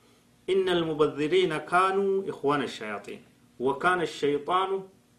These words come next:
لربه كفورا." Warreen qabeenya akka malee gannabu, "إن المبذرين"، warreen waan qabu facaasu, "كانوا إخوان الشياطين"، obboleeyyan shayxaanaa ta'aniiti jedhanii.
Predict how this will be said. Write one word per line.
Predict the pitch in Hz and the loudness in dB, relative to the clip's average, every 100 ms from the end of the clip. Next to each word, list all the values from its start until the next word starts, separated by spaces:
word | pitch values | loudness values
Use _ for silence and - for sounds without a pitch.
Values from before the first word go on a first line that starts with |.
| _ - | _ -4
لربه | 113 - 90 92 | -2 -2 -6 -18
كفورا." | - - - - _ _ _ _ _ _ _ _ _ - | -20 -20 -20 -20 _ _ _ _ _ _ _ _ _ -2
Warreen | 135 143 196 190 | 0 2 2 0
qabeenya | 180 180 190 | 0 0 0
akka | 190 - | -4 -4
malee | 180 185 | -2 0
gannabu, | 156 151 180 202 - - _ _ _ _ _ _ _ _ _ _ _ | 0 0 0 -2 -6 -20 _ _ _ _ _ _ _ _ _ _ _
"إن | 175 180 | -2 2
المبذرين"، | 170 165 156 151 139 151 180 151 101 | 2 2 4 4 4 2 2 0 -2
warreen | 120 139 170 | -4 0 0
waan | 170 180 | 0 0
qabu | 170 143 | -2 -4
facaasu, | 170 165 190 - - _ _ _ _ _ _ - | -4 -2 -2 -4 -12 _ _ _ _ _ _ -2
"كانوا | 160 180 165 147 | 2 2 2 -4
إخوان | - 156 170 | 0 2 4
الشياطين"، | 147 - 139 143 170 160 | 2 -2 0 0 -2 -8
obboleeyyan | 135 135 139 147 | -2 0 0 0
shayxaanaa | 143 127 131 135 131 113 | -2 -6 -4 -6 -6 -8
ta'aniiti | 110 113 110 98 | -10 -12 -12 -12
jedhanii. | 95 90 87 | -14 -16 -20